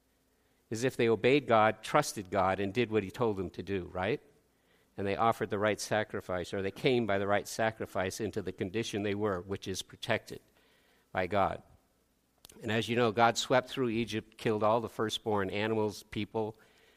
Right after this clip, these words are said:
all in one evening. And Pharaoh was so, uh, upset and,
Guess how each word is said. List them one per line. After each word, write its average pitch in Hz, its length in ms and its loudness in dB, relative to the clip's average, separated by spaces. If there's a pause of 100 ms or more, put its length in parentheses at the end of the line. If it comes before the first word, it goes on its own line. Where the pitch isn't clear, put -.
(460)
all 123 300 6
in 117 100 4
one 120 180 4
evening. 95 400 0 (640)
And 101 160 -8
Pharaoh 120 360 4
was 104 180 -2
so, 123 480 0 (1080)
uh, 90 160 -6 (100)
upset 123 520 2
and, 98 300 -2